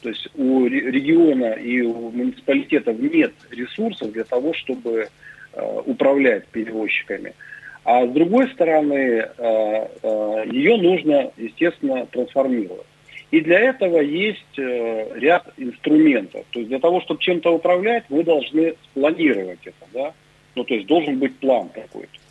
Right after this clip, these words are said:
Так вот, на сегодняшний день, э, вот это планирование, оно обеспечено, э, ну, как бы четырьмя документами, которые вот в следующем, и они утверждены, естественно, э,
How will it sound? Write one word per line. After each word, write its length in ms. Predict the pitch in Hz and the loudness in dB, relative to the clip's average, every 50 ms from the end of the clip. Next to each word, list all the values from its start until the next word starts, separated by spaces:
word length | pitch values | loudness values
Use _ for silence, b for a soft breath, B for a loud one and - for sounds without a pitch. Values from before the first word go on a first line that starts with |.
| _ _ b b b _ _ _ _ _ - | _ _ b b b _ _ _ _ _ -10
Так 140 | 113 - - | -8 -4 -2
вот, 160 | 139 135 - | -2 -2 -2
на 80 | 143 - | -4 -4
сегодняшний 580 | - 175 190 208 196 190 170 - - 190 180 | 0 2 4 4 4 2 0 -2 0 -2 -2
день, 420 | 175 170 214 233 254 262 240 - - | -2 0 2 2 2 2 0 -2 -4
э, 240 | - 135 131 131 131 | -2 2 2 4 4
вот 200 | 123 131 143 - | 4 2 0 0
это 200 | 151 139 - 127 | -2 0 0 0
планирование, 760 | - - 156 156 160 190 233 262 233 190 151 131 123 120 120 | 0 2 2 2 2 2 0 2 4 4 2 2 2 2 2
оно 280 | 117 117 123 143 180 208 | 2 2 2 0 0 -2
обеспечено, 880 | 180 147 135 113 - - 180 190 - - 151 139 135 135 127 123 120 B B B B B B _ _ _ - - | -2 -2 -4 -4 -2 0 0 0 2 0 -2 -2 -2 -4 -4 -4 -6 B B B B B B _ _ _ -12 -8
э, 500 | - - 55 57 - - 57 57 57 113 | -6 -4 -4 -2 -2 -2 -2 -4 -4 -4
ну, 160 | 123 135 123 | -6 -4 -2
как 160 | - 117 110 | -2 -2 -2
бы 100 | 110 113 | -2 -2
четырьмя 480 | - - - - 156 147 156 156 135 110 | -2 -2 0 2 2 4 6 4 4 2
документами, 1040 | 107 110 - - 139 156 202 247 277 262 220 160 127 110 107 107 98 95 - - - | 0 -2 -2 0 0 2 2 2 2 2 0 -2 -2 -2 -2 -4 -4 -6 -8 -10 -6
которые 640 | - 127 131 131 190 202 180 160 151 143 131 127 123 - - | -2 -2 0 2 2 4 4 4 4 4 4 2 2 -2 -6
вот 200 | 120 120 131 135 - _ _ | -8 -8 -8 -8 -8 _ _
в 100 | - - | -8 -2
следующем, 420 | - 156 151 147 135 - 143 135 143 | 0 2 2 2 2 2 2 0 0
и 160 | 135 143 143 | 2 2 2
они 180 | 151 170 170 | 4 4 4
утверждены, 480 | 151 - 139 143 139 131 151 160 160 147 | 4 2 0 -2 -2 0 2 4 4 4
естественно, 800 | 123 107 - - 127 110 - _ 110 107 107 104 101 101 104 - _ _ _ _ _ _ _ _ - | 2 0 -2 -4 -6 -6 -8 _ -10 -10 -8 -8 -8 -10 -12 -14 _ _ _ _ _ _ _ _ -16
э, 240 | - 113 117 117 | -14 -12 -10 -10